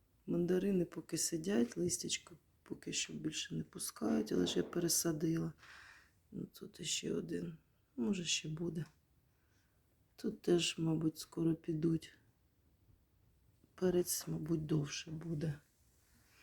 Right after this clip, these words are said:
Так що така в мене весна.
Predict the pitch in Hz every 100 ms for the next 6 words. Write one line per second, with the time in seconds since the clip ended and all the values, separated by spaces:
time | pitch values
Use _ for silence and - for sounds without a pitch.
0 | - - - _ _ _ _ - - -
1 | - - - 156 - - 160 - - -
2 | 165 170 165 165 151 160 - 160 156